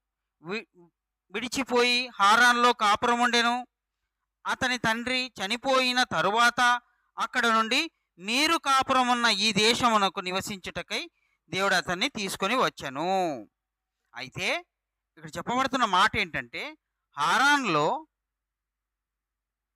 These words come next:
తెరాహు గారు మృతి పొందిన తర్వాత అబ్రహాం గారు హారాన్ నుంచి బయలుదేరి కానాన్ దేశానికి వచ్చినట్టుగా చెప్తున్నాడు, చెప్పబడుతుంది. అయితే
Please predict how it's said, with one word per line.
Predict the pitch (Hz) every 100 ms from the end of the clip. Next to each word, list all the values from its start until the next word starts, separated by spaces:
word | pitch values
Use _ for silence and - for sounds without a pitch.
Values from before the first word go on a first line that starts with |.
| 190
తెరాహు | 226 277 269
గారు | 233 180 151
మృతి | 131 156 233
పొందిన | 233 226 202 160 143
తర్వాత | - 143 190 262 247 156 135 262 339 _ _ _ _ _ _ _ _
అబ్రహాం | 156 156 196 180 165 147
గారు | 151
హారాన్ | 254 196 160 170 165
నుంచి | 143 147 277
బయలుదేరి | 165 156 156 165 151 226 320 _ _ _ _ _ _ _ _
కానాన్ | 170 170 170 165
దేశానికి | 156 165 151 139
వచ్చినట్టుగా | 131 135 123 170 311 262
చెప్తున్నాడు, | - - 135 101 _ _ _ _ _ _ _ _ _ _ _ _ _ _ -
చెప్పబడుతుంది. | 302 269 180 - 117 98 - _ _ _ _ - _ _ _
అయితే | 233 349 302 170 220